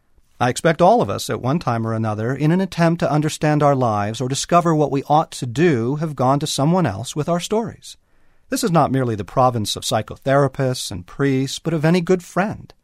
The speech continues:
"Tell me what happened. Tell me your story, and I'll try to help you make some sense of it."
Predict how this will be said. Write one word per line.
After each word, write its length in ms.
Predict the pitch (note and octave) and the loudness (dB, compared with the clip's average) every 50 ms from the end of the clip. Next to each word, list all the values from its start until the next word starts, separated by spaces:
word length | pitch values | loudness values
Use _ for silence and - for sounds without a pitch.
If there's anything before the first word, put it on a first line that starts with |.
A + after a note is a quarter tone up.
| _ _ _ _ _ _ _ _ _ _ _ - | _ _ _ _ _ _ _ _ _ _ _ -8
"Tell 300 | - - F#3+ G#3 G#3 G#3 | -2 2 4 4 6 6
me 180 | G3 F3+ F3 | 6 4 4
what 280 | E3+ D3+ D3+ C#3+ C#3 - | 4 2 2 0 0 -2
happened. 460 | - C3 G2+ E2+ - E2 D#2+ - _ - _ _ _ _ - - | -4 -6 -6 -6 -6 -14 -20 -20 _ -20 _ _ _ _ -16 -6
Tell 160 | - B2+ A2+ A#2+ | -2 0 2 2
me 120 | D3+ E3+ | 2 2
your 120 | F#3+ A#3+ | 2 0
story, 560 | A#3+ - - - D#3 D3 D3 D3+ D#3+ F3 F3+ - _ _ | -2 -2 -2 0 0 0 0 0 -2 -4 -8 -12 _ _
and 140 | - A2+ G#2 | -8 -6 -2
I'll 180 | A2 A#2 D3 F#3 | 2 2 2 2
try 240 | - - F#3 E3 F3 | 2 2 2 2 2
to 80 | F3+ | 2
help 280 | E3+ C#3+ D3+ C3+ - - | 0 0 0 0 0 0
you 100 | C#3 C3+ | 0 0
make 200 | A#2 G#2+ A2 - | 0 0 -4 -4
some 160 | - A#2+ A#2 | -4 -6 -4
sense 360 | - - A#2+ G2+ F#2 - - | -4 -4 -4 -6 -6 -8 -12
of 80 | - - | -14 -14
it." 120 | - - | -18 -20